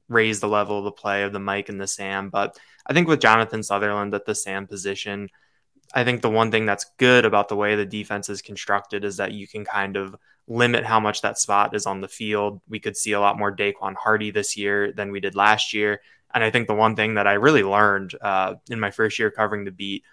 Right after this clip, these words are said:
first year watching Daquan Hardy play, is that despite his stature, he is not afraid to mix it up, uh, coming off the edge. He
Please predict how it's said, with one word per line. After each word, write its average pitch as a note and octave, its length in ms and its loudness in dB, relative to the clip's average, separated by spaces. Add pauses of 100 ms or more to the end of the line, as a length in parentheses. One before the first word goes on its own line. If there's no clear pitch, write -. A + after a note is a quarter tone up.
(140)
first A#2+ 320 4
year G#2+ 120 2
watching G2+ 360 2
Daquan G2+ 420 -2
Hardy G2+ 300 -2
play, G#2+ 360 2
is G2 160 -4
that G2+ 240 0 (280)
despite G3 280 4
his C#3 160 4
stature, A#2+ 460 4
he C3+ 180 -4
is G#2+ 140 0
not G#2+ 320 2
afraid G#2+ 340 -2
to G#2+ 60 -4
mix G#2 280 -6
it G2 80 -6
up, G2 300 -2 (100)
uh, G2 140 -4
coming G2+ 300 -6
off G2 160 -4
the F#2+ 160 -8
edge. F#2+ 260 -6
He G#2+ 260 -10